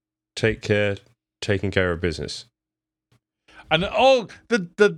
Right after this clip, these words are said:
Speaker 2: the annotation says, "A common misheard lyric is take out T C P, which might confuse some as that would result in the word rese."
Speaker 1: <laughs>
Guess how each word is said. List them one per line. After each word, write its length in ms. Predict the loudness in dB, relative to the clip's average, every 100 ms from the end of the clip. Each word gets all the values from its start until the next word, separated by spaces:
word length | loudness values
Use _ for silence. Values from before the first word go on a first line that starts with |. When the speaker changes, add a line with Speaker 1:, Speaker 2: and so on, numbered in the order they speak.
| -2
Speaker 2:
the 140 | 0
annotation 560 | 2 0 0 0 0 -6
says, 380 | -2 0 0 -4 -12
"A 60 |
common 300 | -4 -2 -2
misheard 360 | -4 -2 -2 -2
lyric 380 | 0 0 -2 -4
is 120 | -8
take 300 | -6 -4 -2
out 220 | -4 -4
T 180 | -4 -4
C 220 | -4 -6
P, 320 | -4 -4 -4 -10 -20 -10
which 180 | -8 -4
might 220 | -4 -4
confuse 460 | -8 -6 -6 -6
some 220 | -4 -4 -4
as 120 | -6
that 180 | -6 -4
would 220 | -4 -4
result 400 | -4 -4 -4 -4
in 100 | -6
the 80 | -4
word 300 | -2 -2 -2
rese." 400 | -4 -4 -6 -8 -16 _ _ _ _ -4
Speaker 1:
<laughs> 500 | 0 2 0 -6 -14